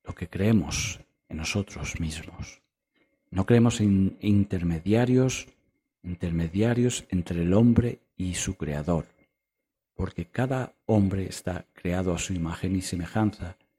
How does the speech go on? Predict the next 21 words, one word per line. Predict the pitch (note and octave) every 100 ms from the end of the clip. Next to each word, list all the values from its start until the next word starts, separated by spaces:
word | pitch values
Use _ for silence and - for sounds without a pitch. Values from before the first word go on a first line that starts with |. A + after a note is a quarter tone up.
| _ _ _ _ -
y | F#2+
cada | - A#2+ B2
hombre | A2 G#2 G2
tiene | A2 G#2
su | G2 -
canal | - D#2+ G2+ G2+
de |
comunicación. | F#2+ F2 E2+ D2+ - G#2+ E2+ E2+ _ _ _ _ _ _ _ _ _ _ _
Cada | E2+ E2+
hombre, | G2+ G#2+ F2 F2 -
cada | F2+ E2+
mujer, | E2+ - G2 E2 _ _ _ _ _ _ _ _ _
tiene | G#2+ G#2+
su | G#2 - G2+
canal | F2+ F#2 G#2
de | G2+
comunicación | F2+ E2 E2 D#2 G#2+ G2 F2+ -
con | - D#2
el | D2
Padre | E2 E2+ D#2+
Eterno. | F2+ D#2+ D2